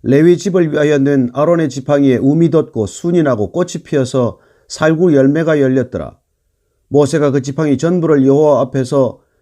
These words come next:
이스라엘 모든 자손에게로 가져오매, 그들이 보고 각각 자기 지팡이를 집어들었더라.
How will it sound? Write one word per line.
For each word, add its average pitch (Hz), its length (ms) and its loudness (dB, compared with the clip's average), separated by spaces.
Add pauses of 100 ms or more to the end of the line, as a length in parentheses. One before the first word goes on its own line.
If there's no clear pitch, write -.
이스라엘 160 340 0
모든 156 340 0
자손에게로 139 580 -4
가져오매, 120 600 -4 (380)
그들이 156 320 0
보고 143 260 0
각각 135 380 -4
자기 147 260 -4
지팡이를 135 480 -2
집어들었더라. 123 840 -4